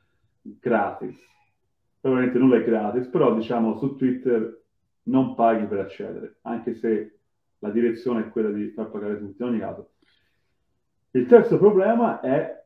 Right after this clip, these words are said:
la geolocalizzazione, cioè anche se non ci fosse la confusione, anche se non ci fosse la frammentazione, come faccio io a trovare Fabio che magari sta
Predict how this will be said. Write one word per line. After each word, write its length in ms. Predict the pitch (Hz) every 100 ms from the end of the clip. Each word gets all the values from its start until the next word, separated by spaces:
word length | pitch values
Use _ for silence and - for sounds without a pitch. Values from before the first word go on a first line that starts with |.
| _
la 180 | 131 120
geolocalizzazione, 1200 | 110 143 143 123 120 120 120 110 - 185 107 98
cioè 340 | 151 117 - - _ _ _ _ _
anche 460 | 151 180 - 165
se 120 | -
non 140 | 147 135
ci 100 | 127
fosse 360 | 127 139 - 131
la 80 |
confusione, 880 | 123 127 - 117 123 117 92 - - _
anche 420 | 127 139 147 143
se 100 | 123
non 120 | 123 113
ci 120 | 113
fosse 280 | 127 139 120
la 120 | 110
frammentazione, 1200 | 120 113 135 139 165 165 - 135 143 147 147 - _ _
come 260 | - 202 -
faccio 360 | 147 147 -
io 100 | 127
a 60 | 120
trovare 440 | - 113 117 107
Fabio 400 | - 120 120 117
che 140 | 110 117
magari 500 | 110 104 117 113 107
sta 500 | - 113 110 -